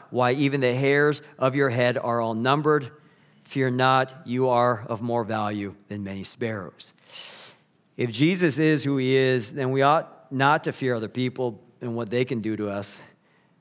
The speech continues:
but we ought to fear God himself, who has way more power and more authority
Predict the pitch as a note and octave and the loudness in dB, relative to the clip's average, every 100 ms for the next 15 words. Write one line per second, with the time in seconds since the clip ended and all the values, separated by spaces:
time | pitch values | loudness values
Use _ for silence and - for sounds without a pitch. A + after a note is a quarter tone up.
0 | _ - A#2+ C3+ E3 F#3+ D#3+ D3+ B2 B2+ | _ -6 -2 2 2 2 -2 -2 2 2
1 | B2 A2 B2 A#2+ G2+ - - - _ _ | 2 -2 -2 0 -2 -6 -18 -20 _ _
2 | _ _ _ _ C#3 C#3 A2 A2+ C#3 F3 | _ _ _ _ -4 -2 -2 0 2 2
3 | F3+ D#3+ C#3+ - C3+ C3 C3+ A#2 G2+ C#3+ | 2 2 2 -2 0 2 2 0 -4 -8
4 | - _ _ _ _ A#2 B2 C#3 D3 B2+ | -12 _ _ _ _ -6 0 2 2 0
5 | C#3 D3 C#3 G2+ G2+ | 0 2 2 -2 -6